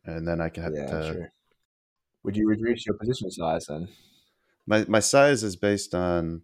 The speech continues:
Speaker 1: the risk for the trade. So I allow myself a hundred fifty to two hundred dollars per position.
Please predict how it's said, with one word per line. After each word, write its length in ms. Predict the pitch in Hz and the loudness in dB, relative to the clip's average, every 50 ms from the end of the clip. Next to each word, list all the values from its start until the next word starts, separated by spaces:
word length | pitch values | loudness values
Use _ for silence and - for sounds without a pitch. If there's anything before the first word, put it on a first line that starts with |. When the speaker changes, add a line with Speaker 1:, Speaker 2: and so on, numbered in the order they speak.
| _ _ | _ _
Speaker 1:
the 80 | 85 78 | -8 -2
risk 440 | 73 82 78 76 - - - - - | -2 -2 -2 -2 -6 -10 -12 -6 -4
for 80 | 95 | -2
the 80 | - 78 | -2 -2
trade. 400 | - - 82 78 69 69 67 - | -2 -2 -2 -2 -2 -4 -6 -8
So 380 | - - 78 78 76 76 73 | -6 -4 -4 -2 -2 -2 -2
I 180 | 73 76 82 85 | -2 0 4 4
allow 340 | 85 82 82 85 85 85 82 | 4 4 6 6 6 6 6
myself 440 | 82 82 82 - - 85 82 - 80 | 4 2 0 0 0 0 0 0 0
a 40 | |
hundred 300 | 78 85 90 87 80 80 - | 0 2 2 2 2 0 -2
fifty 280 | - 80 - - 87 | -2 -4 -2 -2 -8
to 80 | 73 78 | -10 -8
two 160 | - - 87 | -6 -4 -2
hundred 160 | 82 76 76 | 0 0 0
dollars 420 | 73 73 73 73 73 73 73 - - | 0 0 0 0 -2 -4 -4 -6 -8
per 180 | - - - | -8 -8 -10
position. 600 | - - 80 69 73 76 71 - 73 78 80 80 | -8 -6 -6 -2 -2 -2 -2 0 -2 -2 -4 -6